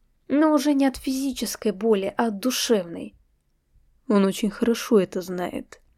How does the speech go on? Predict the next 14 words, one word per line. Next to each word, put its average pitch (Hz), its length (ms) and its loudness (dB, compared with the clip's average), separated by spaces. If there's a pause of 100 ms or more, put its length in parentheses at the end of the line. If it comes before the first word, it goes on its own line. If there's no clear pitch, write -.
раздался 202 600 -2
рядом 208 380 -6
негромкий 208 680 -2
голос. 196 520 -4 (800)
Я 302 160 4
резко 302 300 2
обернулась, 247 720 0
с 233 140 4
гулко 233 320 -4
стучащим - 600 -8
сердцем - 540 -8
глядя 202 400 -2
на 190 200 -8
Рейса. 226 540 -12